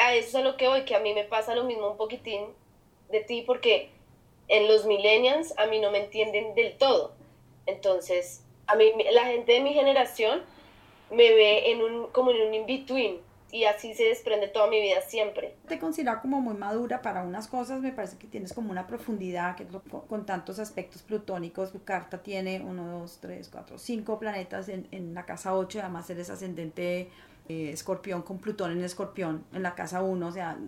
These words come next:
Speaker 2: eres súper escorpiónica. Lo que pasa es que la curiosidad que tiene el Géminis de querer investigar, es una, una investigación muy profunda, o sea, tú eres curiosa y esa curiosidad te ha llevado a buscar, a buscar, a buscar, a, a seguir,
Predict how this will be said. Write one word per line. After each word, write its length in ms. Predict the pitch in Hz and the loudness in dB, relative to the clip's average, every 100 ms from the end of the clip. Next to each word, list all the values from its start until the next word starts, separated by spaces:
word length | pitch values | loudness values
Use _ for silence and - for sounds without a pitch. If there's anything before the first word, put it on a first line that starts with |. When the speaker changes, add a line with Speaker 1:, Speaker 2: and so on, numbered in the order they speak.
| - | -8
Speaker 2:
eres 320 | 202 190 202 - - - - | -4 -2 -2 -8 -20 -20 -20
súper 400 | - - 285 285 | -12 -4 -2 0
escorpiónica. 600 | 285 - 277 262 220 220 | 0 -2 -8 -6 -6 -4
Lo 100 | 240 220 | -4 -6
que 60 | |
pasa 180 | 185 185 | -10 -14
es 80 | - | -12
que 80 | 226 | -8
la 160 | 233 | -8
curiosidad 640 | 247 214 196 185 190 165 170 | -6 -6 -6 -6 -6 -6 -8
que 100 | 202 | -12
tiene 340 | 240 220 233 | -10 -8 -8
el 100 | 220 | -10
Géminis 680 | 214 247 214 196 254 302 - _ _ - - | -8 -6 -4 -6 -8 -10 -18 _ _ -20 -14
de 120 | 208 208 | -10 -6
querer 280 | 220 180 | -6 -4
investigar, 680 | 180 190 226 226 196 180 - - | -6 -6 -8 -8 -6 -6 -8 -10
es 280 | 196 190 | -10 -10
una, 300 | 220 208 - - | -8 -6 -6 -8
una 380 | 214 202 196 | -8 -8 -8
investigación 720 | 220 233 233 196 190 - 190 180 | -6 -8 -8 -10 -10 -8 -8 -8
muy 120 | 180 | -6
profunda, 540 | 214 208 285 254 - | -8 -4 -2 -2 -2
o 40 | 165 | -10
sea, 200 | 202 185 | -12 -6
tú 100 | 214 | -6
eres 200 | 208 214 | -6 -8
curiosa 460 | 254 214 214 214 196 | -6 -2 -2 -2 -8
y 60 | |
esa 140 | 170 202 | -12 -10
curiosidad 560 | 220 196 196 180 170 - - - - | -10 -10 -10 -8 -8 -8 -18 -16 -6
te 60 | |
ha 40 | 208 | -4
llevado 460 | 208 202 196 214 | -2 -2 0 0
a 80 | 208 | -2
buscar, 400 | 196 - 196 180 | -4 -6 -6 -4
a 60 | 190 | -4
buscar, 260 | 185 190 | -6 -8
a 60 | 180 | -8
buscar, 340 | 185 190 180 | -8 -8 -6
a, 160 | 180 180 - - | -6 -6 -14 -14
a 80 | 190 | -8
seguir, 480 | 208 190 196 190 | -8 -6 -6 -6